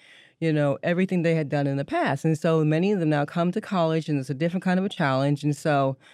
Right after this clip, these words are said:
you know, they, they fumble their first time through. And so for many students, their first instinct may be, "Okay, maybe this is not for me," right? And so we gotta talk them down off the ledge so often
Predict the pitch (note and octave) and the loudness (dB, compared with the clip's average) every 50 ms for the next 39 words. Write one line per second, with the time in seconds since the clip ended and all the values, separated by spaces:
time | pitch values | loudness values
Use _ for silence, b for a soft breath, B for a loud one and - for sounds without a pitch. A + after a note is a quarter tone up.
0 | b b b b - D#3+ D#3 D3 C#3 C3 C3 C3+ C3 C#3+ C#3+ C#3+ C#3 C3+ - - | b b b b -2 2 2 2 2 2 0 0 0 0 2 2 0 -2 -2 -2
1 | C#3+ C3 C3 C3 C3+ - - B3 C4 B3 G3 F3 D3 D3 D3 C#3 D3 C#3+ - D#3+ | -2 -2 0 -2 -4 -2 0 2 4 4 4 4 4 4 4 2 2 0 2 0
2 | D3+ D3 - - E3 D3+ C#3 C#3 C3+ - - A3+ A#3+ G#3 E3 D3 C3+ C#3+ C#3+ C3 | 0 0 0 0 0 0 0 0 -2 -2 -2 0 2 4 4 4 4 2 2 0
3 | - E3+ D#3+ D3+ D3+ D3 - - D#3+ D#3 D3+ D3+ E3 F#3+ F3+ D3 C#3+ D3+ E3 - | 0 2 2 4 4 2 2 0 2 2 2 2 2 2 2 4 2 2 0 -2
4 | - C#3+ C#3 C3+ D3 D3+ C#3+ C#3+ C3+ - D3 C#3+ C#3 - D3 D3 D3 - - D#3+ | -2 -2 0 0 0 0 0 0 -2 0 -2 -2 -2 0 -2 -2 -2 -2 -2 -4
5 | C#3+ C#3 C#3+ C#3+ C#3 C#3+ C3 C#3+ D3 D3 D3 C#3+ - D#3+ B2 B2 B2 B2 C3+ D3 | -2 0 0 0 0 0 0 2 2 2 0 0 0 -2 -2 0 -2 -2 -2 -2
6 | - D3+ B2 C3+ C3+ B2+ - C3 C#3 F3 G3 E3 D3 B2+ - _ _ _ _ _ | -2 0 0 0 0 0 0 0 0 0 0 0 -2 -6 -8 _ _ _ _ _
7 | _ C3 C3+ C#3+ D3+ E3 E3 C#3+ - E3+ E3 F3+ F3+ D#3 C#3+ C3+ - - F3 D#3+ | _ -2 0 2 2 2 2 0 0 2 2 2 2 2 0 -2 -2 -2 0 0
8 | E3+ - - D#3+ D3+ C3+ D3+ D#3 E3 D3+ C#3+ C#3+ C3+ - D3 C#3 C#3+ D#3 E3 D#3 | 0 0 0 0 2 2 2 2 2 2 2 0 -2 -2 -2 -2 0 2 2 2
9 | C3+ C3 B2 - - - - - D#3+ E3 E3+ D#3 D#3 D#3+ E3+ F3+ - - G#2+ E2 | 0 -2 -4 -8 -16 -18 -6 -2 0 2 2 4 2 2 0 0 -2 -6 -6 -6
10 | C3 | -6